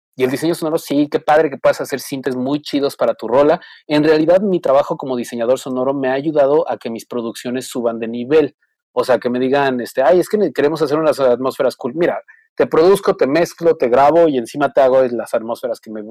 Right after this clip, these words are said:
que me pedías, ¿no? Eh, mi trabajo como diseñador sonoro en la música es más un colateral de lo que es un principal,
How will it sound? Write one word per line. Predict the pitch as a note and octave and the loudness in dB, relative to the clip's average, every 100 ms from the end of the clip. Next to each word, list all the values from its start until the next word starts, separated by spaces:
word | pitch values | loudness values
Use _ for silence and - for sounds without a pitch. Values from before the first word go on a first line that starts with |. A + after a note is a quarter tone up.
| B2 _ | -18 _
que | G#2+ | -14
me | G#2+ | -12
pedías, | G#2+ A2 G#2+ - | -10 -8 -10 -8
¿no? | - - - _ _ - | -10 -10 -20 _ _ -4
Eh, | D#3 E3+ F3 | 0 0 -2
mi | E3 | -2
trabajo | D#3+ F#3+ F#3+ | 2 4 2
como | G#3 F#3 | -2 -4
diseñador | B2+ D3+ D3 | -2 -2 -2
sonoro | D3+ D3+ | -2 -4
en | C#3 | -2
la | |
música | B2+ C3+ D3 D#3 - | -4 -6 0 2 2
es | B2+ | -2
más | D3 D#3+ | -4 -4
un | F3 E3+ | -4 -4
colateral | - A#2+ A2+ A#2 A#2+ F#3+ D#4 _ | 0 0 0 0 2 2 0 _
de | B2+ | -4
lo | B2 | -4
que | - | -4
es | B2 | -8
un | B2+ | -8
principal, | B2+ A2 - - G#2 | -8 -10 -8 -4 -4